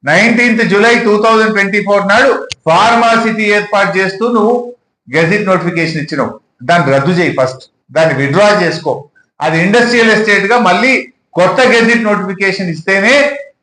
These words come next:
అది ప్రజలు నమ్మేటువంటి అవకాశం ఉంటది. అయినా అక్కడ ప్రజలు ఏమంటున్నారు? అసలు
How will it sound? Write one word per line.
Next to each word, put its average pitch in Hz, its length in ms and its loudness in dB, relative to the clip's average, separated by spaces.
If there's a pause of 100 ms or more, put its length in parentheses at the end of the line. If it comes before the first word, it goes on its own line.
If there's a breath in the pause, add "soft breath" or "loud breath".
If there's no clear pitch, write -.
అది 202 360 0
ప్రజలు 196 420 0
నమ్మేటువంటి 170 580 0
అవకాశం 143 480 0
ఉంటది. 120 300 -6 (600)
అయినా 220 260 0
అక్కడ 233 320 2
ప్రజలు 196 300 2
ఏమంటున్నారు? 233 480 0
అసలు 220 160 -4